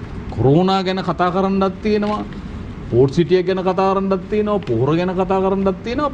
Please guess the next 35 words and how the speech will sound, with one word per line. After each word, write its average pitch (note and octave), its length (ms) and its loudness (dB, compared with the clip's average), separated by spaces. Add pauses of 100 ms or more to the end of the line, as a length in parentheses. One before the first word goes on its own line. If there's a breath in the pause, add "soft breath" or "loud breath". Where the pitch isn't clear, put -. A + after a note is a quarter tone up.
පාසුකු D#3+ 420 0
පහර C4 300 0
ගැන C4 160 -4
කතා A#2+ 260 0
කරන්නත් F#2 300 -4
තියෙනවා. E3+ 240 -2
තව D#3 200 0 (580)
කරුණු G#3+ 380 4
ගොඩාක් G#3+ 480 2
අපිට G3+ 220 -2
ගෙනල්ලා F#3+ 500 0 (240)
මේ D3 200 0
සුඩ, F#3 240 0
අ, C#3 840 -2
තියලා D#3+ 280 4
තියෙනවා. E3 320 0
දැන් D3+ 200 0
අපි, B2+ 220 2 (140)
අ, A#2 260 -2
කොහෙන් D#3 280 0
පටන් C#3+ 300 -2
අරන් D3 160 -2
කොහෙන් C3+ 280 -2
ඉවර B2+ 160 -4
කරන්නද B2 260 -4
දන්නේ G#2+ 180 -2
නැහැ. F#2+ 280 -4
හැබැයි F#3+ 400 0 (720)
රටේ C#3+ 500 2
මේ F3 200 2
වෙනකොට G#2+ 360 -4 (100)
මේ C#3 200 0
කොරෝනා D3 540 0
වෛරසය B2 420 -2
සම්බන්ධ B2 600 -4